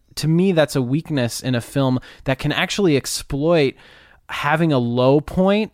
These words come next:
in, um, the hero's journey of, like, having all these characters die. Like, I think if they were gonna kill off, you know, if they wanted to kill off Spider-Man or any of the characters that disintegrated, they should have actually killed them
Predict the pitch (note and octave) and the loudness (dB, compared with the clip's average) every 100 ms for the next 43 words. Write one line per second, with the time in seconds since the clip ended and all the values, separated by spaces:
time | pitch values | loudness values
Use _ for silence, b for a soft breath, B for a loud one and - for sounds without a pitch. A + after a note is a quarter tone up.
0 | - C#3 C3+ B2+ B2+ - A2+ A#2 A2+ A2+ | -4 0 2 2 0 -2 -2 0 0 -2
1 | A2 A#2 A#2+ B2 - D3+ C#3+ C3 A#2+ A#2+ | -4 -8 -4 -4 -2 0 2 2 0 0
2 | C3+ E3 D#3+ B2+ A#2 A#2 - - C#3 D3 | 0 2 2 0 -2 -4 -6 -4 -2 -2
3 | C3+ - D3 D3 C3 - C#3+ B2+ B2 G#2+ | -4 0 0 0 -4 -2 -4 -2 -6 -6
4 | A2 A2+ B2 F#2+ - B B - C3+ - | -2 2 2 -2 -8 B B -4 -4 0
5 | D#3 A3 G3 D#3+ D#3+ D3 C3+ B2 - C#3 | 0 0 -2 0 2 2 2 -2 -2 2
6 | C3+ B2+ A2+ A#2+ - - C#3 C3+ G#2+ A#2 | 2 2 2 2 0 -6 -4 -2 -2 -2
7 | C3 B B B _ A#2+ A#2 B2+ A#2+ C3 | -4 B B B _ -8 -2 -2 2 2
8 | D#3 D3 C3 A#2+ - - A2+ A2 A#2 A#2 | 0 -2 2 2 0 -4 -2 0 0 0
9 | A#2+ C3 C#3+ D3 A#2+ A#2 A2+ A2+ - C3+ | -2 -2 -4 -4 -2 0 0 0 0 0
10 | D#3 C#3+ C3+ - C3 - A#2+ A#2 G2+ A2 | 2 2 0 0 -2 0 -2 -2 -4 -6
11 | - D3+ D#3 A#2+ A2 A2 A2 - C#3 G3+ | -4 -4 -2 -2 -2 -4 -6 -8 -4 0
12 | F3+ B2+ D3 - E3 C#3 - E3 G3 C3 | 0 0 -2 -2 -2 -2 -2 2 2 0
13 | F#2+ A#1+ | -4 -6